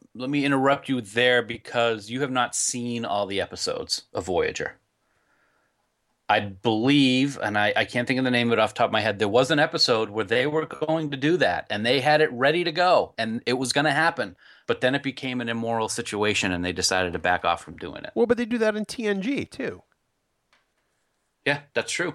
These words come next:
Speaker 1: Yep.
Speaker 2: You know, they have a
Speaker 1: Why?
Speaker 2: chance. Right.
Speaker 1: Yeah.
Speaker 2: Was it, well, it was I, Borg? You know,
Speaker 1: Yep.
Speaker 2: with the first appearance of Hugh. And Picard,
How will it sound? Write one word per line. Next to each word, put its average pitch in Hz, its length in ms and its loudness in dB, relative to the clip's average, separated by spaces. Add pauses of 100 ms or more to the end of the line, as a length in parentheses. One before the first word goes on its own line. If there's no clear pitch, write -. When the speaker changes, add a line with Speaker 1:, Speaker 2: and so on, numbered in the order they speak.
(160)
Speaker 1:
Yep. 151 280 -4
Speaker 2:
You 180 100 -4
know, 170 180 4
they 156 140 -2
have 202 280 0
a 196 40 -2
Speaker 1:
Why? 185 40 -6
Speaker 2:
chance. 147 680 2 (480)
Right. 165 280 2
Speaker 1:
Yeah. 202 200 -4 (240)
Speaker 2:
Was 147 200 2
it, 131 160 -2 (140)
well, 143 140 0
it 135 60 0
was 135 200 0 (540)
I, 139 140 4
Borg? 127 480 -2 (840)
You 120 80 -10
know, 147 40 4
Speaker 1:
Yep. 208 100 2
Speaker 2:
with 110 100 -8
the 127 60 -2
first - 240 2
appearance 147 340 0
of 135 100 -4
Hugh. 156 360 2 (440)
And 147 140 -4
Picard, 180 600 6